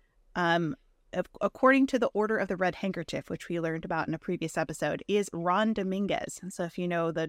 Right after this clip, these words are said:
Dominguez tree in Disneyland, if you know Ron Dominguez's work in Disney, I think that it's funny that he has the title for most mine train derailments because he kept forgetting to throw the, throw the switch, apparently, is what caused it.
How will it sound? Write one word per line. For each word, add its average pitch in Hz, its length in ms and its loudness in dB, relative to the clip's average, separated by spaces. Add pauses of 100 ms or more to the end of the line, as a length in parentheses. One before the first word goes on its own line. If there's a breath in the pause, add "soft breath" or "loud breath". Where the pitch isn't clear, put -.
(160)
Dominguez 170 440 -2
tree 185 220 -2
in 170 80 -2
Disneyland, 208 480 -2
if 196 120 -6
you 175 80 0
know 165 140 2
Ron 165 220 0
Dominguez's 170 600 -4 (100)
work 233 300 0 (420 soft breath)
in 202 100 0
Disney, 214 460 -2 (120)
I 175 220 2
think 202 180 -6
that 185 80 0
it's 170 160 -4
funny 180 260 -2
that - 180 -6
he 196 140 -4
has 165 280 -2
the 165 100 -6
title 160 360 -2
for 190 320 -4
most 190 360 -4
mine 165 260 0
train 165 340 0
derailments - 760 -4 (180)
because 214 320 0
he - 100 -10
kept - 320 0 (480 soft breath)
forgetting 202 520 0
to 190 240 -2
throw 196 220 -2
the, 160 160 -6 (300)
throw 247 200 6
the 247 100 0
switch, - 380 -2 (380)
apparently, 160 480 -2 (120)
is 175 180 -4
what 165 140 4
caused - 300 -2
it. - 140 0